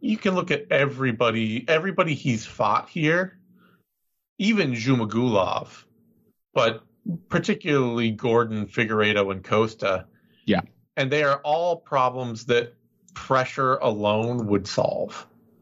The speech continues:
Speaker 1: Like,
Speaker 2: Yeah.
Speaker 1: pressure and consistency are going to beat all of those fighters.
Speaker 2: Yeah, and the, and the reason I bring up Zhumagulov in particular is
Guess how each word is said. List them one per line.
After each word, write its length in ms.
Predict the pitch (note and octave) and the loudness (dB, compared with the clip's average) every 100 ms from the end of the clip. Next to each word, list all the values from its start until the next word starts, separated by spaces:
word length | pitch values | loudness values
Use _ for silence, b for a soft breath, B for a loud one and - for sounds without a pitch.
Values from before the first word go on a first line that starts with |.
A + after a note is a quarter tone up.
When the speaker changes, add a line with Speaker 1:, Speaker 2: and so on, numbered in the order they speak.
| _ _ _ E3 | _ _ _ 0
Speaker 1:
Like, 140 | D3 - - - _ | 0 -2 -20 -20 _
Speaker 2:
Yeah. 180 | D3 A#2 - _ - | 0 0 -2 _ -2
Speaker 1:
pressure 380 | D3+ C#3 E3 | -2 0 -2
and 140 | D3 A#2+ | -2 -2
consistency 880 | C3 A#2+ - A#2+ - A2+ - A2+ A2+ | -4 -4 -2 -2 -2 -4 -2 0 2
are 180 | A2 | 0
going 400 | G#2+ A2 A2 A2 | 0 0 2 0
to 240 | G2+ - G#2+ | -2 0 0
beat 380 | - G#2+ A2 - _ | 2 0 0 -2 _
all 260 | A#2 A2+ A2 | 2 4 2
of 120 | G#2+ | 0
those 240 | G#2+ G2+ - | -2 -2 -4
fighters. 640 | - - - - - - - | -6 -6 -12 -16 -18 -12 0
Speaker 2:
Yeah, 160 | A#2+ A2 | 0 2
and 140 | C#3 | 2
the, 100 | C#3 | 2
and 240 | C3 C3+ C3+ | 0 -2 0
the 60 | |
reason 300 | C#3 E3+ C#3 | 2 2 2
I 80 | B2 | 0
bring 220 | A#2 B2 | 0 0
up 80 | A2 | 0
Zhumagulov 680 | - A#2 G#2+ A#2 A#2+ G#2+ F#2 | 0 0 0 0 2 0 -2
in 80 | F#2+ | -6
particular 640 | G2 C#3+ C3 A2+ G2 F2+ | -2 -2 2 2 4 2
is 200 | F2+ E2+ | 2 0